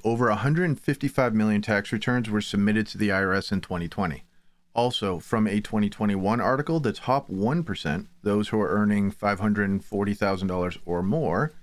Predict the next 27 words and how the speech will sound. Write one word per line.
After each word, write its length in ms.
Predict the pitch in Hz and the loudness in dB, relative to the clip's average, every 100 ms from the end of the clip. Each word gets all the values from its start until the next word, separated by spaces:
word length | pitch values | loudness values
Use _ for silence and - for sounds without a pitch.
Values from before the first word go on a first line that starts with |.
| - | -14
accounted 380 | 110 123 123 113 | -4 0 0 0
for 100 | 110 | -4
forty 320 | - 123 123 | -2 0 2
percent 380 | 117 107 117 104 - | 0 0 0 0 -2
of 220 | 110 110 | -2 0
the 80 | 120 | -2
federal 360 | - 101 98 95 | -2 -2 0 0
income 260 | 95 101 | 0 -2
tax 280 | 98 98 - | -2 -2 -2
paid. 320 | - 113 - - - _ _ _ - - | -2 -2 -4 -10 -20 _ _ _ -20 -6
Okay, 360 | 123 117 107 95 | -4 0 2 2
guys, 280 | 113 165 - | 0 0 0
I'll 140 | 127 | -2
slip 300 | - - 190 | -2 -2 0
in 160 | 202 127 | 0 2
one 140 | 127 | 2
more 160 | 135 127 | 2 0
story 420 | - 117 110 110 | 0 0 2 2
since 480 | - 117 113 107 - | 0 0 0 -2 -6
we 160 | - 107 | -2 0
don't 180 | 110 110 | 2 2
have 120 | 110 | 2
a 60 | 101 | 2
recap 380 | 104 104 107 - | 2 2 0 0
to 60 | 90 | -2
do 180 | 101 | -2
today. 320 | 95 95 78 | 0 -2 -4